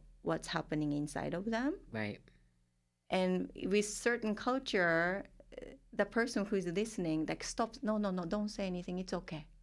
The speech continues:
Speaker 1: It's
Speaker 2: Mm.
Speaker 1: okay."
Speaker 2: Wow,
Speaker 1: Ah, so
Speaker 2: very
Speaker 1: that's your
Speaker 2: interesting.
Speaker 1: kindness, like, to save him from saying something so vulnerable is received as kindness.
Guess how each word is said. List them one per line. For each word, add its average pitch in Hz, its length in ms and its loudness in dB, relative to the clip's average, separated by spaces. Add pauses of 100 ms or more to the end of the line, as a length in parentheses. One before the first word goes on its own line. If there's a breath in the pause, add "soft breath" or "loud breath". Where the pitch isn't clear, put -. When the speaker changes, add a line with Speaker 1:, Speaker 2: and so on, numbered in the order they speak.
(140)
Speaker 1:
It's 107 680 -2
Speaker 2:
Mm. 214 80 0
Speaker 1:
okay." 180 300 -6 (1500)
Speaker 2:
Wow, 214 100 0
Speaker 1:
Ah, 226 580 0
so 202 160 -2
Speaker 2:
very 185 60 -2
Speaker 1:
that's 214 320 2
your 208 240 4
Speaker 2:
interesting. 202 220 0
Speaker 1:
kindness, 185 680 0
like, 170 180 -4
to 175 200 -2
save 202 540 -2
him 175 340 0
from 165 220 -2
saying 185 320 -2
something 156 640 -2 (360 soft breath)
so 233 340 0
vulnerable 175 800 2 (840)
is 180 320 0
received 180 560 0
as 160 180 -4
kindness. 175 920 -2